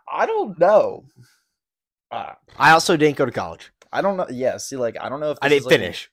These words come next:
Speaker 1: is this a Googleable question?
Speaker 2: I, I don't know, <laughs> dude.
Speaker 1: On
Speaker 2: I don't think it is. I
Speaker 1: average,
Speaker 2: think you have to ask, like,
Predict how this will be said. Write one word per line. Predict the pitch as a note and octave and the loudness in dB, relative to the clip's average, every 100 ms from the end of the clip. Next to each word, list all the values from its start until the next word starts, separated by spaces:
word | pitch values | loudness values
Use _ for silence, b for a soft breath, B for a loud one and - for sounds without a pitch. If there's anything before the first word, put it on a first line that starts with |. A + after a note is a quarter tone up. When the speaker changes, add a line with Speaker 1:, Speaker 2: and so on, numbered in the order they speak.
| - | -12
Speaker 1:
is | |
this | C3 - | -10 -10
a | |
Googleable | C#3 C#3 D3 E3 D3 C3+ | -8 -10 -8 -6 -6 -8
question? | - G#2+ - E3+ | -8 -8 -10 -4
Speaker 2:
I, | C3 A#2 | -2 0
I | |
don't | B2 G#2 | 0 0
know, | G#2+ G#2 A2+ | -6 -6 -8
<laughs> | - | -4
dude. | F#3+ D#3+ _ _ | -4 -4 _ _
Speaker 1:
On | D#3 E3 E3 E3 A3+ | -18 -16 -16 -14 -14
Speaker 2:
I | - G2+ | -12 -8
don't | C3 | -6
think | C#3 B2 | -6 -6
it | |
is. | A#2 G#2 | -6 -8
I | A2 | -12
Speaker 1:
average, | |
Speaker 2:
think | D3+ | -10
you | E3+ | -12
have | C#3+ | -12
to | C3+ | -14
ask, | A2 A#2+ - | -8 -10 -10
like, | A2 G#2 | -12 -14